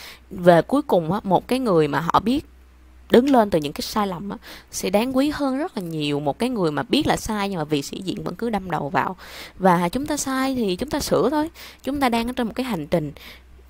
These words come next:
Cái trái đất này là một cái lớp học rất là lớn. Thì trong cái lớp học đó thì đương nhiên chúng ta sẽ, chúng ta sẽ làm sai, đâu có vấn, vấn đề gì. Các bạn làm sai một, hai bài tập các bạn đâu, đâu có cảm thấy gì mà nặng nề, đúng không? Quan trọng là chúng ta có cái sự phát triển hay không, quan trọng là chúng ta có thể tiếp tục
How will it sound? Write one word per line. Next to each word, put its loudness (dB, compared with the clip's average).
Cái 4
trái 4
đất 0
này 2
là -2
một -8
cái 0
lớp 0
học -4
rất -6
là 2
lớn. 4
Thì 2
trong 2
cái 4
lớp 2
học -2
đó 4
thì -2
đương 2
nhiên -2
chúng -6
ta 2
sẽ, -4
chúng -8
ta -6
sẽ -2
làm -2
sai, 4
đâu 2
có -2
vấn, 0
vấn -2
đề 4
gì. 2
Các 4
bạn 4
làm 2
sai -2
một, 6
hai -4
bài 2
tập 0
các -2
bạn 2
đâu, 0
đâu 4
có 2
cảm -2
thấy -6
gì -2
mà -2
nặng -4
nề, 2
đúng -2
không? -2
Quan 4
trọng 0
là 4
chúng -6
ta -2
có -6
cái -4
sự -4
phát -6
triển -4
hay -4
không, 0
quan -2
trọng -8
là -4
chúng -10
ta -4
có -6
thể -8
tiếp -6
tục -2